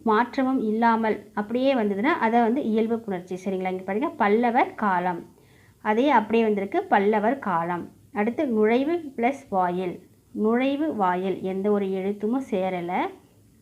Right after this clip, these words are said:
கெடலை, திரியலை, அதே மாதிரியே அப்படியே இருக்கிறது, அப்படியே வந்திருக்கு. இந்த மாதிரி வர்றது தான் வந்து இயல்பு புணர்ச்சி.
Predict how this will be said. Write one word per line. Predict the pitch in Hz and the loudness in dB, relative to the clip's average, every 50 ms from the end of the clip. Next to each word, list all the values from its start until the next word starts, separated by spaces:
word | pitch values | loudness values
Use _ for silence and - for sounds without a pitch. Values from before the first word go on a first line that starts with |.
| _ _ - - - | _ _ -20 -10 -4
கெடலை, | - 214 202 190 202 196 185 180 202 285 392 403 - - - | 0 0 0 2 0 0 0 2 2 0 0 -2 -6 -8 -4
திரியலை, | 247 226 208 208 202 190 180 185 214 294 403 415 - - - - _ _ _ | -2 0 0 2 0 0 0 0 0 0 0 -2 -6 -12 -20 -20 _ _ _
அதே | - - 208 208 226 240 294 302 | -4 -2 2 4 4 4 4 4
மாதிரியே | 269 240 220 220 208 220 285 | 2 0 0 2 2 2 2
அப்படியே | 311 - 233 226 - 233 247 269 262 | 2 0 -2 -2 -2 -2 0 0 0
இருக்கிறது, | 233 233 - - 277 277 294 277 | 0 -2 -2 -2 -2 0 0 0
அப்படியே | 226 202 - 214 208 208 220 | 0 0 0 0 0 2 2
வந்திருக்கு. | 214 196 185 185 190 185 - - - | 2 0 -2 -4 -6 -8 -8 -8 -6
இந்த | - 202 202 214 208 | -4 -2 -2 0 0
மாதிரி | 202 202 208 220 208 | 0 0 0 0 -2
வர்றது | 190 185 185 185 | -2 -4 -6 -4
தான் | 196 202 | -2 -2
வந்து | 202 185 196 262 311 | -2 0 -2 -2 -2
இயல்பு | 254 220 196 208 202 208 208 220 220 | -2 -2 0 2 2 2 2 0 -4
புணர்ச்சி. | - 185 175 170 165 - - - 175 - | -6 -8 -10 -10 -10 -12 -12 -12 -12 -12